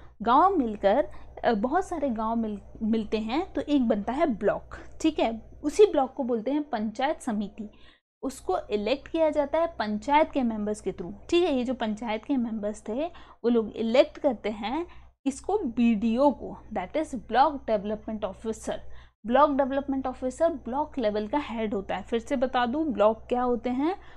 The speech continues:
बहुत सारे गांव मिलाकर बनते हैं ब्लॉक। ठीक है, और ब्लॉक,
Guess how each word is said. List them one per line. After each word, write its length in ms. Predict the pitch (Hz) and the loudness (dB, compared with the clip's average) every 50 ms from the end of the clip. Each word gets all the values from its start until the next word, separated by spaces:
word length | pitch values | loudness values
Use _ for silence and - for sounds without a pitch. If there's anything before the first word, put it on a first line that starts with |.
| - - - | -14 -8 -4
बहुत 240 | 202 240 277 294 285 | 0 0 0 0 0
सारे 240 | - 277 262 262 254 | 0 0 0 0 0
गांव 320 | 208 226 220 220 240 262 | 2 4 6 6 6 6
मिलाकर 500 | 254 240 220 214 208 214 - - 269 269 | 4 4 2 0 -2 -2 0 2 2 2
बनते 300 | 226 220 202 196 - 208 | 2 0 -4 -4 -4 -4
हैं 300 | 202 208 208 104 95 190 | -2 -2 -2 -4 -2 2
ब्लॉक। 320 | 226 254 330 - - - - - - - - - - _ _ _ _ - | 4 4 4 2 -2 -10 -16 -16 -16 -16 -18 -18 -20 _ _ _ _ -2
ठीक 200 | - 349 349 - | -2 -2 0 0
है, 420 | 220 - - - - - - - - _ _ - | -4 -6 -6 -10 -16 -20 -20 -20 -20 _ _ 0
और 100 | 226 214 | 0 0
ब्लॉक, 640 | 185 190 214 240 269 294 285 - - - - - | 0 2 2 4 4 2 0 -4 -14 -20 -20 -4